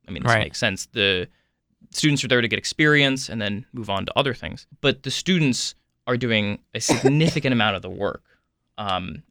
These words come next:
Speaker 1: and this is also another factor for why they feel like they need to be, uh, they need to be compensated better.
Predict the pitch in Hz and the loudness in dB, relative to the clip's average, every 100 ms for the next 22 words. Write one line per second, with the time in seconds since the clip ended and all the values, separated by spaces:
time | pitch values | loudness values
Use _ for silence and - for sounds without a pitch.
0 | - 117 120 131 135 160 147 123 123 113 | -6 -4 -2 4 4 4 0 -2 -2 0
1 | 107 123 104 - 95 98 101 101 107 - | 0 0 -6 -8 -6 0 2 2 -2 0
2 | 107 110 107 - - _ _ _ 110 110 | 2 4 2 0 -10 _ _ _ 0 2
3 | 104 107 - 104 101 101 143 _ _ _ | 0 -4 -8 -6 -6 -8 -10 _ _ _
4 | _ - 98 82 65 60 - 104 101 113 | _ -8 -4 -2 -2 -6 -6 -2 -2 -2
5 | - 110 107 - 69 - - - - | -2 -4 -4 -8 -8 -10 -12 -12 -12